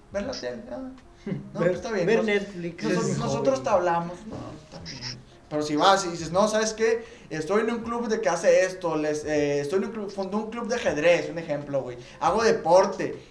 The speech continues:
Speaker 1: y hago también estas cosas", o algo así, güey. Dicen, "Ah, se, se ve que este chavo es movido, se ve que no le gusta quedarse"
Speaker 2: Comprometido.
Speaker 1: Ajá, se-,
Speaker 2: Es comprometido.
Speaker 1: que le hace cosas que le gusta y que no le gusta quedarse quieto.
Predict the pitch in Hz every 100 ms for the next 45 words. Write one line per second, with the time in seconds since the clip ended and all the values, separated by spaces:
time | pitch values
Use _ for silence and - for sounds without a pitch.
0 | - 147 147 147 147 190 202 190 185 190
1 | 190 - 160 170 160 151 190 202 196 214
2 | 254 - - 143 147 143 156 208 143 147
3 | 139 131 131 127 147 151 - 165 190 165
4 | 147 190 220 - - - 127 127 143 170
5 | 165 160 151 175 170 160 131 127 175 175
6 | 156 135 127 143 135 135 143 160 170 165
7 | 170 170 - 131 131 156 147 135 123 156
8 | 147 147 143 135 139 180 180 214 214 160
9 | 156 190 220 208 151 151 160 190 202 156
10 | 175 156 156 156 214 214